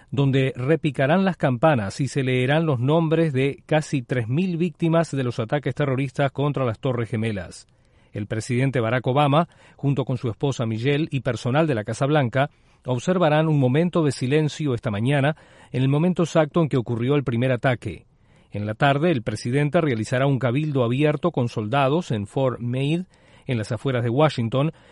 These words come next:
para conversar con los estadounidenses que ayudan a mantener seguro el país. Una ceremonia privada de recordación tendrá lugar en la mañana en el Pentágono para los familiares de las víctimas del ataque en la sede del Departamento de Defensa.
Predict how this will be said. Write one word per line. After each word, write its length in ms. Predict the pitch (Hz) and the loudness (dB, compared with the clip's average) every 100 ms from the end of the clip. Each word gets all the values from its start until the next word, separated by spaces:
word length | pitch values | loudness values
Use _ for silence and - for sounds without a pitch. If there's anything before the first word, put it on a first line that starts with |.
| - | -6
para 180 | 135 135 | -2 0
conversar 600 | 185 185 170 - 151 175 | 2 2 0 2 0 2
con 120 | 156 | 0
los 140 | 123 | 0
estadounidenses 720 | 127 - 143 156 135 156 151 156 | -2 0 2 2 2 2 0 -2
que 80 | - | -2
ayudan 360 | 123 139 160 151 | 0 0 2 2
a 60 | |
mantener 400 | 131 117 123 139 | 0 0 0 -2
seguro 340 | - 117 127 123 | -2 -2 0 0
el 100 | 107 | 0
país. 500 | 113 120 101 - - _ _ _ _ _ _ _ _ | -2 -2 -4 -10 -20 _ _ _ _ _ _ _ _
Una 220 | 139 135 131 | 0 2 4
ceremonia 480 | 156 151 175 185 | 2 4 4 4
privada 440 | 160 135 156 156 170 | 2 4 6 6 6
de 80 | 156 | 4
recordación 720 | 120 123 113 113 160 156 175 | 2 -2 -2 -4 -2 0 2
tendrá 240 | 185 131 | 2 2
lugar 460 | 123 117 139 160 165 - - - | 2 2 2 2 -2 -10 -20 -6
en 160 | 127 123 | -2 0
la 80 | |
mañana 520 | 117 113 127 143 156 151 | 0 2 2 2 2 0
en 140 | 120 | -2
el 100 | 110 | -2
Pentágono 640 | 117 110 160 135 110 135 - - - | -4 0 2 2 0 -2 -4 -12 -10
para 160 | - 120 | -4 -2
los 140 | 120 | 0
familiares 420 | 135 120 120 147 135 | 0 0 0 0 0
de 80 | |
las 160 | 120 113 | 0 -2
víctimas 400 | 151 143 143 131 | -4 -2 0 0
del 120 | 123 | 0
ataque 500 | 110 143 139 - 151 | 0 0 0 -2 -4
en 180 | - 123 | -2 -4
la 100 | 107 | -4
sede 340 | - 151 143 135 | 0 2 2 2
del 100 | 117 | 0
Departamento 640 | 120 113 120 131 127 131 | -2 -4 -2 0 0 0
de 80 | 120 | 0
Defensa. 600 | 117 175 160 - 90 78 | 2 2 2 0 -8 -12